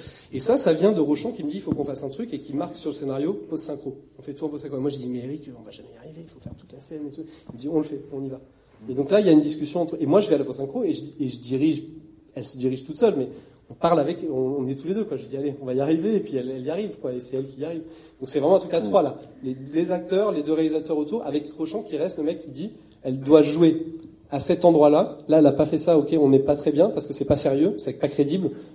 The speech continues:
Speaker 1: Une agent, une, une veilleuse ne sera jamais en train de faire des trucs comme ça. Et voilà,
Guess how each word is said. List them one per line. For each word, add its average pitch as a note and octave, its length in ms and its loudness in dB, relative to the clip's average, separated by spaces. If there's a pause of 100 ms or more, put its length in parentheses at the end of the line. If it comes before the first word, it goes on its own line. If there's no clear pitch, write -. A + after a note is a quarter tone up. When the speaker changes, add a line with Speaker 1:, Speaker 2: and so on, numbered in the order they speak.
Speaker 1:
Une C3 160 2
agent, D3 400 6
une, B2+ 140 0 (100)
une D#3 140 -2
veilleuse D3 480 -4
ne B2+ 100 2
sera B2+ 160 -2
jamais C#3+ 220 6
en D3 80 4
train C#3 100 -2
de - 40 -8
faire C#3 140 -6 (380)
des B2+ 80 -2
trucs D3 240 -8
comme B2+ 160 -4
ça. F3 260 0 (340)
Et D3 80 0
voilà, C3+ 220 2